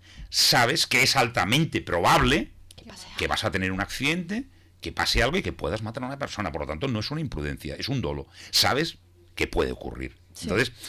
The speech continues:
Speaker 1: eso es un poco, eso es un poco lo que él, eh, a nivel, este es un hombre que está, bueno, a nivel legislativo, están trabajando con las asociaciones de víctimas para endurecer un poco estas penas, ¿no? Porque,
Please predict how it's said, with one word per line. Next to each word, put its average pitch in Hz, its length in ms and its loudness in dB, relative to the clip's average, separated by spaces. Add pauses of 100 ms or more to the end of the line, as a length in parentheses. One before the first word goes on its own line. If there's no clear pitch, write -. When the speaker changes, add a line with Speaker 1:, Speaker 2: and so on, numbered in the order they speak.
(120)
Speaker 1:
eso 110 140 -4
es 123 60 2
un 131 100 2
poco, 147 300 2 (420)
eso 92 240 -2
es - 20 2
un 117 80 0
poco 147 220 4
lo 120 220 6
que 110 200 2
él, 143 220 2
eh, 87 220 -6
a 78 80 -4
nivel, 92 320 0
este 87 240 -8
es - 160 -8
un 82 100 -4
hombre 85 200 -2
que 80 40 -2
está, 104 300 0
bueno, 80 180 0
a 78 60 -2
nivel 92 560 0
legislativo, 85 560 0
están 98 180 -2
trabajando 107 580 0 (280)
con 98 140 2
las 90 140 2
asociaciones 90 540 -2
de 92 80 0
víctimas 113 480 0 (960)
para 78 180 0
endurecer 71 400 -4
un 85 140 -4
poco 85 240 -2
estas - 220 -4
penas, - 280 -2
¿no? 156 100 -4
Porque, 69 600 -8